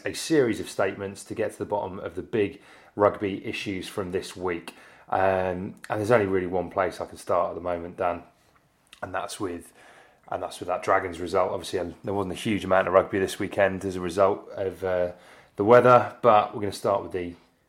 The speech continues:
start with the Dragons game, which unfortunately did go ahead. And the statement is this:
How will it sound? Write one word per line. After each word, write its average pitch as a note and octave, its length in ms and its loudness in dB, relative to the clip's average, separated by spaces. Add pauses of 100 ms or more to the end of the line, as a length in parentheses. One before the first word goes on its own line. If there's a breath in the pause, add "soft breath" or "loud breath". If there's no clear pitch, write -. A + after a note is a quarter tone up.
(160)
start G#2 260 -2
with F#2 100 -6
the - 20 -12
Dragons F2+ 300 -2
game, F2+ 220 -4
which F#2+ 140 -10
unfortunately F#2 540 -6
did F#2+ 240 -4
go E2+ 140 -4
ahead. E2 340 -4 (440 loud breath)
And F2+ 280 -2
the E2+ 40 -8
statement G#2 420 0
is E2 180 -12
this: E2 340 -8